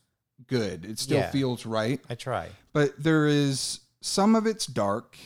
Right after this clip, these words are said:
Speaker 1: like the, um, The Night I Killed Bubbles of Clown has almost, almost a gypsy jazz feel to me. Um, there's some country, especially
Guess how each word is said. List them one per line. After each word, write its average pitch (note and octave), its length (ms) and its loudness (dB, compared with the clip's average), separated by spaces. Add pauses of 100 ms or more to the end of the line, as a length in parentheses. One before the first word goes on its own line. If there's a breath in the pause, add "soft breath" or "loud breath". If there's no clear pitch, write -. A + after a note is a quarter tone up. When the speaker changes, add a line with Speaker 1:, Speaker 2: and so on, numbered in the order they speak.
Speaker 1:
like B2+ 300 -2
the, C3+ 340 2
um, A#2+ 560 2
The B2+ 160 0
Night C#3 240 2
I C3+ 100 0
Killed B2+ 320 -4
Bubbles B2 320 -2
of A#2 80 -6
Clown A#2+ 320 0
has A#2+ 360 -2 (720 soft breath)
almost, D#3+ 540 6
almost C#3+ 380 4
a B2 40 2
gypsy B2+ 680 0
jazz A2+ 680 -2
feel C3+ 540 2
to - 140 -4
me. C#3+ 500 4 (580 soft breath)
Um, A2+ 540 -2
there's D3 240 6
some C#3 240 2
country, D#3 520 0
especially D#3 560 -4